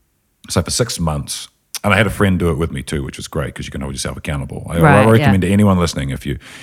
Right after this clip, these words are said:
Speaker 1: if you're going through any depression or anything along those lines, and you just wanna make a change, and you ne-, or, or even you're overweight or any, any, you've got something wrong physically, physically or, or anything like that, do it with somebody else 'cause you can hold yourselves accountable and you can set goals for each other.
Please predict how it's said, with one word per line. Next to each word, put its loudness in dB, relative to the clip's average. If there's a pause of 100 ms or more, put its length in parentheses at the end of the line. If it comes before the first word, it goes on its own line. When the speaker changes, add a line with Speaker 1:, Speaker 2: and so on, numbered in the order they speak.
(800)
Speaker 1:
if -6
you're 0
going 4
through 0
any 2
depression -2
or -2
anything -4
along -2
those -2
lines, -2
and -8
you -6
just -2
wanna 2
make -2
a -8
change, -4
and -6
you -2
ne-, -2
or, 0
or 6
even 4
you're 2
overweight 0
or -4
any, -2 (180)
any, -2 (120)
you've -6
got 4
something 0
wrong 2
physically, 0 (300)
physically 4
or, 2
or -4
anything -2
like -4
that, -6
do 8
it 10
with 4
somebody 2
else 0
'cause -2
you -4
can -4
hold -2
yourselves -2
accountable -8 (280)
and -4
you -2
can -6
set -4
goals -2
for -6
each -10
other. -12